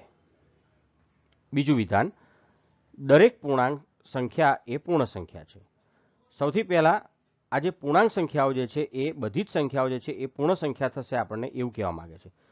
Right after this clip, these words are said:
તો આપેલું વિધાન સત્ય છે કે અસત્ય? તો આનો જવાબ આવશે, આપેલું જે વિધાન છે અસત્ય.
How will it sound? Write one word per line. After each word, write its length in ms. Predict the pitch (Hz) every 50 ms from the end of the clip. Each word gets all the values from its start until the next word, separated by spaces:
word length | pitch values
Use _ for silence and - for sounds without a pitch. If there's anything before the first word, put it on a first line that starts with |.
| _ _ _ -
તો 80 | 110 104
આપેલું 280 | 104 - 175 196 196
વિધાન 220 | 175 143 151 165 160
સત્ય 320 | - 135 110 - 175 185
છે 120 | 165 170 156
કે 140 | 143 160 -
અસત્ય? 480 | - 160 - 160 117 - - 90 90 87 _ _ _ _ _ _ _
તો 80 | - 117
આનો 160 | 127 143 139
જવાબ 300 | 113 117 120 147 160 151
આવશે, 260 | 123 110 98 - 135 -
આપેલું 480 | - 110 104 - 160 175 185 175 151
જે 120 | 135 143 135
વિધાન 340 | 120 107 95 107 107 107
છે 140 | 101 - 127 -
અસત્ય. 640 | - 139 143 - 151 117 - _ - 87 92 92